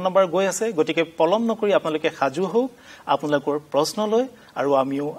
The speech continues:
আগবাঢ়িছো আমাৰ আলোচনাৰ মাজলৈ।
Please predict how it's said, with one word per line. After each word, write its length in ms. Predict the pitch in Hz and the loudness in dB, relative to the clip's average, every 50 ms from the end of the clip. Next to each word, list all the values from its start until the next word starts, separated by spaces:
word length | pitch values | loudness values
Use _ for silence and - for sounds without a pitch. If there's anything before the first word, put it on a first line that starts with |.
| - - | -4 -4
আগবাঢ়িছো 500 | 147 151 160 175 180 185 202 190 - 220 226 254 247 - 131 | -2 0 0 0 0 0 -2 -4 -2 -4 -4 -4 -4 -6 -2
আমাৰ 200 | 135 127 117 113 117 - - - - | -2 -2 -2 -2 -6 -10 -12 -4 -2
আলোচনাৰ 380 | 143 156 165 160 - 156 131 117 | -2 0 0 -2 -4 -6 -6 -6
মাজলৈ। 420 | 110 110 101 - 107 101 107 - | -6 -8 -10 -10 -12 -12 -12 -16